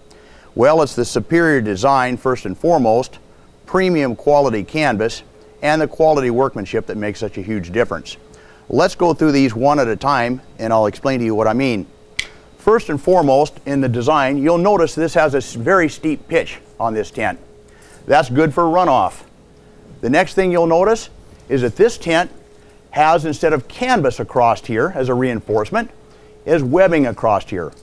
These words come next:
We repair all different brands of wall tents at the shop, and the, the thing that I find is fifty percent of them that have canvas across here,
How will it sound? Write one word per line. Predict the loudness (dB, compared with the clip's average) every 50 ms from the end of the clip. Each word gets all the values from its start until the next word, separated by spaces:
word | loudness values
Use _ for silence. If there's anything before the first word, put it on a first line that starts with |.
| -20 -20 -20 -12 -6
We | -2 0
repair | 2 2 0 0 0 2 4 4
all | 4 4 4 4
different | 2 0 0 2
brands | 2 2 2 2 2
of | 0 2
wall | 4 4 4 4 2
tents | 0 -4 -6 -2 -2
at | -2 0 0
the | -2 -4
shop, | -2 0 2 2 0 0 -4 -8 -20 -20 -20 -20 -20 -20 -20 -16 -6
and | -2 0 0 2 2
the, | 2 2 2 0 -2 -4 -8 -10
the | -10 -8 -8 -8 -6
thing | -4 -2 -2 0
that | 2 2
I | 2 2 2
find | 0 2 2 2 2 2 2 2
is | 2 0 0
fifty | -2 -6 -4 -2 -2 -2 -2 -4 -4
percent | -2 -2 -2 -2 -2 0 0 2 2 2
of | 2 2
them | 0 0 0
that | 0 0 0
have | 0 -2 -4 -4
canvas | -6 -2 -2 -2 -2 -2 -4 -6
across | -4 -2 0 0 0 0
here, | -2 -4 -4 -6 -6